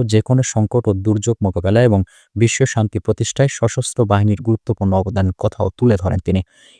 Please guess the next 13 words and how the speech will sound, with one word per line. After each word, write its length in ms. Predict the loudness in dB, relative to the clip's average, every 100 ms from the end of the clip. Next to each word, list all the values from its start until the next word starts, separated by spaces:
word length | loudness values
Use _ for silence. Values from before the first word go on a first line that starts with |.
| -2
এ 60 |
সময় 260 | 2 4 2 0 _ _ _
কোর্সে 320 | 2 2 2 2
অংশগ্রহণকারী 680 | 2 2 2 2 2 2 2
সদস্যদের 580 | 2 0 0 -2 -2 -2
পেশাদারিত্ব 600 | -2 0 0 0 -2 -4
বজায় 320 | -2 0 2
রেখে 200 | 0 -2 -4
কাজ 200 | -4 -4
করার 240 | -2 -2
আহ্বান 300 | 0 2 0
জানান 260 | 0 -2 0
রাষ্ট্রপতি। 520 | 0 -2 -6 -6 -2